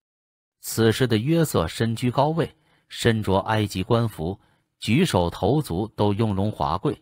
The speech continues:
气度非凡。哥哥们哪里还认得出这位被他们出卖的弟弟呢？他们随着一帮人上前去向他叩拜道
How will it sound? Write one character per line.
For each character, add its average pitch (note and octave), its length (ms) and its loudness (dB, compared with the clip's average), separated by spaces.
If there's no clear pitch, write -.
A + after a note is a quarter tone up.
气 - 300 -2
度 D#2 120 -6
非 C3 240 -2
凡。 F2 300 -6
哥 D#3 240 2
哥 A#2+ 100 0
们 E2+ 180 -2
哪 E2 220 0
里 F2 140 -2
还 F2 160 0
认 B2 240 -2
得 E2+ 100 -2
出 G2+ 280 -4
这 G2 200 2
位 D#2+ 180 -4
被 E2+ 200 -2
他 G2+ 120 -4
们 E2+ 160 -4
出 - 260 -6
卖 D3+ 240 0
的 D2+ 100 -10
弟 E2+ 240 -8
弟 C2 120 -12
呢？ B1 100 -14
他 C#3 120 0
们 A#2 120 0
随 A2+ 220 2
着 B2+ 100 -2
一 A2+ 160 -2
帮 A#2+ 220 0
人 F#2+ 360 -2
上 G2 340 0
前 - 240 -4
去 - 220 -4
向 F2+ 240 -2
他 G#2 100 -2
叩 G#2 280 -2
拜 D#2 200 -2
道 D2 180 -8